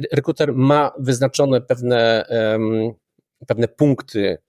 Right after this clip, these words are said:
których się musi trzymać, dlatego że profilowanie kandydata u danego klienta,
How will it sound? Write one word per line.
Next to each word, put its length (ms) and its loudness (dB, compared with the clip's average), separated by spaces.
których 180 -2
się 100 0
musi 200 0
trzymać, 380 -4
dlatego 260 -8
że 140 0
profilowanie 760 0
kandydata 600 0
u 100 -4
danego 440 -2
klienta, 760 0